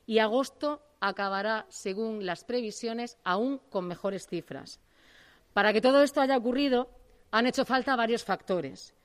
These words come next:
pero todos ellos tienen un denominador común, giran en torno a la confianza. En primer lugar, la confianza de todos los turistas en la región, en la Costa Cálida y en Cartagena, en unos momentos en los que la seguridad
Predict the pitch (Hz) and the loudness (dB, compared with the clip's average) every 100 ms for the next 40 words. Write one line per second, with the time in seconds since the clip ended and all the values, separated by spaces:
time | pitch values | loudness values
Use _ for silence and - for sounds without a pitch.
0 | _ _ _ - 220 220 254 285 285 302 | _ _ _ -2 0 0 0 -2 -2 -2
1 | 285 285 294 - 254 262 254 - 269 277 | -2 -4 -8 -6 -4 -2 -6 -6 -4 -2
2 | 247 220 208 202 196 208 202 214 294 220 | -2 -2 -4 -6 -4 -4 -4 -4 -4 -6
3 | - _ - 262 277 262 233 220 240 254 | -10 _ -8 -4 -4 -4 -6 -6 -6 -4
4 | 233 185 170 156 170 156 143 _ _ _ | -4 -4 -6 -8 -6 -6 -8 _ _ _
5 | _ _ _ _ _ - 208 220 226 277 | _ _ _ _ _ -6 -6 -4 -4 -2
6 | 285 269 277 285 214 214 208 220 233 226 | -4 -4 -4 -4 -4 -4 -4 -6 -4 -2
7 | 247 220 233 240 226 - 226 - 247 240 | -2 -2 -4 -4 -4 -6 -8 -4 -4 -4
8 | - 196 185 175 175 175 - 254 269 285 | -4 -6 -4 -6 -6 -6 -4 -2 -2 -6
9 | - 185 180 262 247 240 233 254 269 277 | -8 -6 -4 -4 -6 -6 -4 -4 -4 -4
10 | 302 226 202 190 262 269 208 - 226 240 | -6 -2 -2 0 -4 -2 -4 -4 -4 -4
11 | - - - _ - 226 269 277 262 233 | -8 -18 -20 _ -4 -2 0 0 -2 -4
12 | 226 247 254 254 247 214 196 - 196 - | -4 -2 -2 -4 -4 -4 -4 -6 -6 -6
13 | 196 190 185 208 220 | -6 -4 -2 -2 -2